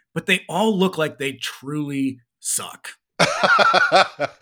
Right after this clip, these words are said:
Speaker 1: Like, they
Speaker 2: So
Speaker 1: just look cheap and, and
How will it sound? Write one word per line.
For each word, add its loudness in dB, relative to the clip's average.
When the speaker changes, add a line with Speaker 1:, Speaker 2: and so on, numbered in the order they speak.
Speaker 1:
Like, 4
they 8
Speaker 2:
So -
Speaker 1:
just 4
look 6
cheap 4
and, 0
and -4